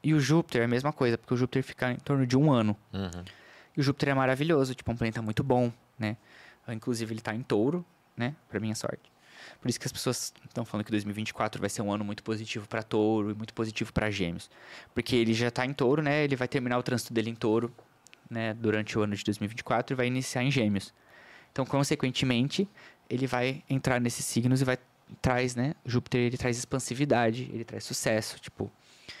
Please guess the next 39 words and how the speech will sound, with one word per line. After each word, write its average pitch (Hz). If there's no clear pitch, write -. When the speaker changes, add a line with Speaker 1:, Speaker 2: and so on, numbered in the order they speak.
Speaker 1:
Ele 110
traz, 110
ah, 110
crescimento. 131
Você -
vai 131
ver 127
que -
você 139
recebe 131
oportunidades 123
quando 107
Júpiter 107
tá 95
no 101
seu -
signo. -
Tipo, -
é -
impressionante. 117
Óbvio 120
que 156
não 127
é 123
na 135
hora 120
que 139
ele 151
entra, 113
em 123
algum 110
momento 117
que -
ele, 120
Speaker 2:
Uhum. 101
Speaker 1:
que 113
ele 104
ative. 120
Mas 107